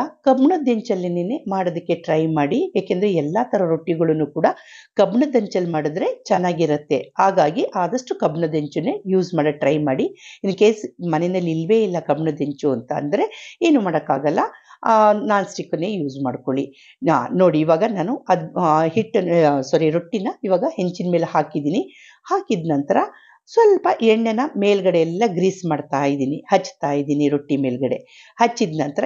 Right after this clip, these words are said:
ಈಗ ಒಂದು ಕಡೆ ಈಗ ಕ್ಲೀನಾಗಿ ಬೆಂದಾಗಿದೆ. ಬೆಂದ ಆದ ನಂತರ ಇವಾಗ ಎರಡನೇ ಸೈಡನ್ನು ಕೂಡ ಇವಾಗ ತಿರುಗಿಸಿ ಮಗ್ಚ್ಬಿಟ್ಟು ಹಾಕ್ತೀನಿ. ನೋಡಿ ಇವಾಗ ಒಂದ್ ಸೈಡ್ ಬೆಂದಾಗಿದೆ. ಈಗ ಎರಡನೇ ಸೈಡನ್ನ ನಾನು ಇವಾಗ ಮತ್ತೆ ಎಣ್ಣೆನ ಸ್ವಲ್ಪ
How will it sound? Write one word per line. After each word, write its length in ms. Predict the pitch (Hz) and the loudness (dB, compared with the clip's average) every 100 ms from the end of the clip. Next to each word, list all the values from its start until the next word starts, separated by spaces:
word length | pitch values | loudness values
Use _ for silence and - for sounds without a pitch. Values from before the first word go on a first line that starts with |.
| - | -2
ಈಗ 140 | 214 | 0
ಒಂದು 380 | 190 196 208 196 | 2 2 2 0
ಕಡೆ 480 | 196 208 415 - _ | 0 -2 -2 -10 _
ಈಗ 180 | 202 196 392 | -6 -2 -4
ಕ್ಲೀನಾಗಿ 480 | - 208 190 185 170 | -2 -2 0 -2 0
ಬೆಂದಾಗಿದೆ. 960 | 160 170 175 156 139 208 - - - _ | 0 2 4 2 2 -2 -4 -10 -20 _
ಬೆಂದ 280 | 180 214 202 - | 2 2 2 -2
ಆದ 180 | 185 190 | 2 2
ನಂತರ 420 | 175 165 147 143 294 - | 2 -2 -2 -4 -8 -6
ಇವಾಗ 280 | 233 240 339 | -4 -4 -2
ಎರಡನೇ 440 | 311 196 185 180 | 0 2 2 2
ಸೈಡನ್ನು 440 | 170 170 156 156 147 | 2 2 2 2 0
ಕೂಡ 180 | 180 175 | -2 -2
ಇವಾಗ 260 | 160 165 359 | -2 -2 -4
ತಿರುಗಿಸಿ 640 | - 220 202 196 - 311 196 | -2 0 0 -2 -6 -2 0
ಮಗ್ಚ್ಬಿಟ್ಟು 520 | 190 - 180 - - | 0 -2 -6 -4 -4
ಹಾಕ್ತೀನಿ. 720 | 160 - - 143 143 _ _ _ _ - | -4 -6 -6 -4 -4 _ _ _ _ 0
ನೋಡಿ 200 | 180 349 | 2 2
ಇವಾಗ 340 | 427 190 170 | 0 0 2
ಒಂದ್ 240 | 165 160 156 | 2 0 2
ಸೈಡ್ 260 | 170 214 | 0 0
ಬೆಂದಾಗಿದೆ. 960 | 175 151 147 143 127 131 139 - _ _ | 0 0 2 2 0 -2 -6 -8 _ _
ಈಗ 160 | 269 202 | -4 2
ಎರಡನೇ 300 | 180 165 156 | 4 4 0
ಸೈಡನ್ನ 400 | - 135 143 302 | -2 -2 -2 -4
ನಾನು 200 | 359 185 | -2 -2
ಇವಾಗ 180 | 160 190 359 - _ | -2 -2 -4 -8 _
ಮತ್ತೆ 320 | 196 196 277 | -4 -2 -2
ಎಣ್ಣೆನ 360 | 214 165 165 165 | 0 2 0 -2
ಸ್ವಲ್ಪ 340 | 160 147 151 | -2 -2 -2